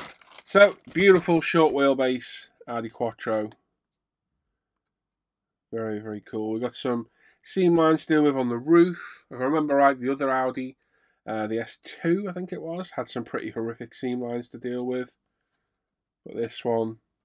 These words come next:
doesn't look too bad. Crisply moulded, typical Nunu, B-MAX, whatever you wanna call them. All looks pretty good. Tiny little car. This thing is as light as a feather. Not a lot of plastic there, but it certainly looks the right shape to me.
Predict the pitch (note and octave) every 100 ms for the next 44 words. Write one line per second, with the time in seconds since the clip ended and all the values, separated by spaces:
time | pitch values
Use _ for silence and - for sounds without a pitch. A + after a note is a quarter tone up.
0 | _ _ _ F#3 E3+ C3 B2+ - B2+ A#2+
1 | F#3 C4+ _ _ _ _ _ _ - F3+
2 | - D#3+ D3+ D#3 D#3 D3+ E3+ - D3+ C3
3 | C3 B2+ B2+ B2+ C3 C3 C3+ C3 - -
4 | - - A#2 A#2 A#2 A#2 - A#2 A#2 A#2+
5 | A#2 _ _ _ _ _ _ _ _ -
6 | B2+ A#2+ - A#2+ - A#2+ C3 B2 - E3
7 | E3 D3 - - C3+ B2+ C#3 - C#3 A#2+
8 | A#2 A2+ A2 G#2+ A#2 B2 C#3 D3 C3+ A2
9 | A2 - A#2 B2+ G3+ - _ _ _ _
10 | _ - C3 C#3+ C3+ B2+ A#2 - A#2+ -
11 | B2+ - B2+ C#3 B2+ A#2+ E3+ A2 C3 C#3
12 | - C3+ B2+ B2+ - B2+ B2 - A#2 E3+
13 | A3